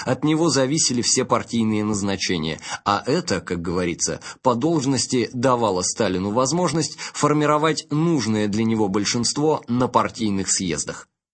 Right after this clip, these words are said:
Конечно, секретариат, он и есть секретариат. Кнопки – скрепки, но существовало незаслуженно забытое всеми, очень выгодное для Сталина распоряжение Политбюро.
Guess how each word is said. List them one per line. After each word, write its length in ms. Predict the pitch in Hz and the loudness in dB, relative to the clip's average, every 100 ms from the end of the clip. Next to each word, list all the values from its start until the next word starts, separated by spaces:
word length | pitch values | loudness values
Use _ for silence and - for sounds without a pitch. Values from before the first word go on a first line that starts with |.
| _ _ | _ _
Конечно, 560 | - 156 165 - 151 135 - | -2 0 2 2 0 -2 -2
секретариат, 920 | - 123 131 127 120 120 160 175 - - - | -2 0 -2 -2 -2 0 0 -2 -6 -16 -4
он 240 | 170 170 - | 0 0 -2
и 80 | 139 | -2
есть 500 | 131 101 80 - - | 0 0 -2 -4 -6
секретариат. 840 | - - 107 95 98 95 73 - - _ _ - | -2 -2 -2 -4 -2 -2 -2 -6 -14 _ _ -6
Кнопки – 600 | 160 196 196 - 175 - | 0 0 0 0 -2 0
скрепки, 680 | - - 104 87 - 87 - - | -4 -2 -2 -2 -4 -6 -6 -6
но 300 | 135 196 202 | 0 0 0
существовало 960 | - 156 - 151 - 143 147 156 147 120 | 0 -2 0 -2 0 2 4 4 2 0
незаслуженно 880 | 131 143 127 135 - 135 113 101 101 | 0 2 2 0 0 -2 0 0 -2
забытое 560 | 95 113 113 104 104 107 | 0 2 2 0 0 0
всеми, 420 | - 180 180 156 - - - | 0 0 0 -2 -4 -6 0
очень 380 | 190 - 120 | 2 2 0
выгодное 460 | 110 113 101 104 104 | 0 0 0 0 0
для 200 | 98 120 | 0 -2
Сталина 680 | 104 - 156 147 143 135 - | -2 0 2 2 2 0 -2
распоряжение 880 | 120 117 - 107 95 92 120 110 104 | -2 -2 0 0 0 0 0 0 0
Политбюро. 760 | 92 90 92 85 87 80 76 | -2 -2 -2 -2 -4 -4 -6